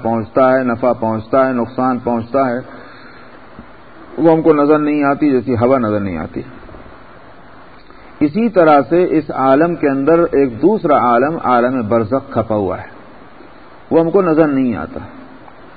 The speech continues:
وہ مستقل ایک عالم ہے۔ تو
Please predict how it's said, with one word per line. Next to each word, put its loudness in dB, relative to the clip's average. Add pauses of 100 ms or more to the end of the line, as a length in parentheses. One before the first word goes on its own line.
(220)
وہ 0
مستقل 0
ایک 0
عالم -4
ہے۔ -16 (1200)
تو 2